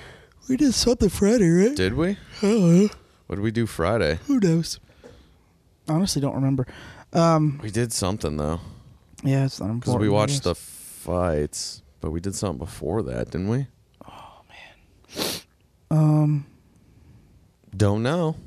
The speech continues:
Speaker 1: Don't know.
Speaker 2: Don't remember.
Speaker 1: Yesterday, we went and s-, looked at some equipment and just beat up drums.
Speaker 2: Yeah, we did. Well, so we first went and got
Speaker 1: Oh,
Speaker 2: them
Speaker 1: my
Speaker 2: free
Speaker 1: God.
Speaker 2: Krispy Kreme hitters.
Speaker 1: Yeah.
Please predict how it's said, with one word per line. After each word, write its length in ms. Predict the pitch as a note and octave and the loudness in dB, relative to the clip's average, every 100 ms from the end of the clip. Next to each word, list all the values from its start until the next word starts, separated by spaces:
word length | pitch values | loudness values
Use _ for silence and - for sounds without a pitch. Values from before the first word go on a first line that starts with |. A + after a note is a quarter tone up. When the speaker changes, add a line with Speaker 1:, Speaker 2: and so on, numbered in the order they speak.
| - | -4
Speaker 1:
Don't 140 | D#3 | 0
know. 240 | D#3 D3 C3+ - - | 2 0 -2 -10 -2
Speaker 2:
Don't 200 | F#2 G#2 | 0 0
remember. 460 | A2 C3 C3+ B2 - _ - | 0 0 0 -2 -4 _ -6
Speaker 1:
Yesterday, 600 | E3 F3 - F#3+ F#3 G3+ | -2 0 0 2 4 4
we 120 | F3 | 4
went 200 | D3 D3 | 2 0
and 640 | A#2 C3 B2 C3+ D#3 D3+ C#3+ - | -2 -4 -6 -14 -12 -10 -12 -10
s-, 160 | - - | -8 -4
looked 200 | D#3+ D#3 | -4 0
at 60 | |
some 160 | - C#3+ | 0 0
equipment 500 | B2+ - D#3 D3+ D3+ | 0 2 2 2 0
and 80 | C#3 | 0
just 200 | C#3 C3 | -2 2
beat 160 | C#3+ C#3+ | 2 2
up 160 | D3 | 0
drums. 560 | C3+ C#3 C#3+ D3 D3 - - _ - _ | -2 0 2 0 -2 -4 -10 _ -20 _
Speaker 2:
Yeah, 240 | G2 B2+ C3 | 0 2 2
we 120 | G#2 | 2
did. 400 | F2 A#2+ A#2 F2 | 4 4 4 4
Well, 300 | A#2 A2+ A#2+ - | 4 4 2 -2
so 260 | - A#2 G#2 | 0 2 4
we 140 | F#2+ | 2
first 560 | F2+ - C3 C#3+ G#2 - | 0 0 2 4 2 0
went 180 | G2 F2 | -2 0
and 60 | F2+ | 0
got 100 | E2 | 0
Speaker 1:
Oh, 40 | |
Speaker 2:
them 140 | F#2+ F2+ | 0 -2
Speaker 1:
my 40 | |
Speaker 2:
free 240 | - G2+ | -2 -2
Speaker 1:
God. 100 | F2 - | 0 -2
Speaker 2:
Krispy 260 | F#2+ F2 | -2 -4
Kreme 320 | - G2+ F2 | -4 -2 0
hitters. 580 | F2 A2 G#2 A2 - - - - _ - _ _ _ _ _ _ _ _ _ _ _ | 2 2 2 0 -4 -10 -18 -20 _ -20 _ _ _ _ _ _ _ _ _ _ _
Speaker 1:
Yeah. 340 | F3 E3 C3 | 2 2 2